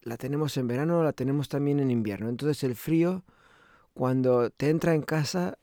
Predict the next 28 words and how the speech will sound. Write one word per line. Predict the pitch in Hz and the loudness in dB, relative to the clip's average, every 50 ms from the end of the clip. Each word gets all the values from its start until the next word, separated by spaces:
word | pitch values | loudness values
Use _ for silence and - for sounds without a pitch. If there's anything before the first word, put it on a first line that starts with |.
| _ - | _ -10
cuesta | - 156 151 - 147 | -6 -6 -4 0 0
mucho | 139 143 151 156 - 170 | 2 2 0 0 -4 -6
sacarlo. | - - 127 - 123 123 151 160 165 175 180 | -6 -6 -6 -6 -6 -6 -6 -6 -8 -8 -10
Se | - - 143 135 | -8 -4 -2 0
nota | 139 139 - 156 156 | 0 0 0 -2 -2
que | - - - 147 135 127 | -2 -2 0 0 0 2
viene | 131 139 143 151 147 - _ | 0 0 0 -2 -4 -6 _
con | - - 127 123 120 127 | -10 -6 -4 -2 0 0
una | 135 139 143 | 0 -2 -2
especie, | 143 - - - 143 131 - - 156 156 156 165 - _ _ _ _ _ _ _ _ _ _ _ _ _ _ _ _ _ _ _ _ - | -4 -6 -8 -6 -6 -6 -4 -2 0 0 0 0 -4 _ _ _ _ _ _ _ _ _ _ _ _ _ _ _ _ _ _ _ _ -10
eh, | - 123 123 120 113 - | -4 -2 -2 -2 -2 -2
en | - 135 135 | -2 -2 0
inglés, | 135 123 113 127 143 147 - - | 0 0 2 2 2 0 0 -2
eh, | - - - - - 175 - _ _ _ _ _ _ _ - | -2 -4 -4 -4 -6 -10 -12 _ _ _ _ _ _ _ -16
hay, | - - 131 - - | -10 -8 -8 -6 -2
hay | - 143 156 | 2 4 6
varios | 160 160 170 147 - - | 6 6 4 2 0 0
términos | - 160 151 143 131 120 113 107 101 - - - - - _ _ _ _ _ _ _ - | 2 2 4 4 4 2 2 0 -2 -6 -10 -16 -20 -20 _ _ _ _ _ _ _ -8
para | - 113 117 117 | -6 -4 -2 0
la | 120 127 | 0 0
humedad, | 127 127 117 107 104 101 | 0 -2 -2 -2 -4 -6
¿no? | 107 113 120 135 | -6 -6 -6 -6
S-, | 151 147 - - - - - - _ | -8 -10 -12 -14 -16 -18 -18 -20 _
se | - - - 131 | -12 -10 -10 -6
puede | - 143 139 135 | -2 -2 -2 -2
decir | 131 139 143 143 131 117 - 139 127 | 0 -2 -2 -2 -2 -4 -4 -2 0
humidity | 131 139 143 151 143 - 165 165 | 0 0 0 -2 -4 0 2 4
o | 139 117 113 107 107 107 107 - | 6 6 4 4 2 0 -2 -6